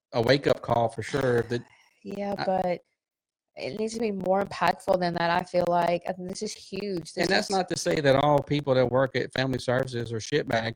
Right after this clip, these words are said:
Speaker 1: because there are
Speaker 2: Right.
Speaker 1: probably people over there that really give a shit, you know, and trying to do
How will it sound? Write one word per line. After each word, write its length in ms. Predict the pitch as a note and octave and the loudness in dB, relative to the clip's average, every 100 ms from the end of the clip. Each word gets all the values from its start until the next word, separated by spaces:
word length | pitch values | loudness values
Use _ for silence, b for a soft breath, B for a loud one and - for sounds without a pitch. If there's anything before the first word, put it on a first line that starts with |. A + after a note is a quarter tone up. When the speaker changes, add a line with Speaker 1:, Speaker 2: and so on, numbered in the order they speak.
| - | -8
Speaker 1:
because 300 | B2 C3+ B2 | -2 2 4
there 100 | D#3+ | 2
are 40 | |
Speaker 2:
Right. 80 | F3+ | 2
Speaker 1:
probably 380 | D3 C#3+ C3+ C3+ b b _ _ | 0 0 0 -4 b b _ _
people 260 | D#3 D3 C#3 | 0 2 4
over 180 | C#3+ D3 | 4 4
there 180 | C#3 C3 | 2 2
that 160 | B2+ | 2
really 240 | C3 C#3+ C3 | 2 0 0
give 220 | C3+ D#3+ | 0 0
a 100 | D3 | -2
shit, 420 | - B2 A#2 B2+ _ _ _ _ _ _ | -2 0 0 -2 _ _ _ _ _ _
you 120 | C3 | -4
know, 200 | B2 A#2+ B2 | 0 2 2
and 100 | A#2+ | -2
trying 280 | - B2 D3 | -2 0 0
to 60 | D3 | -2
do 280 | A#2+ A#2+ A#2+ | 0 0 0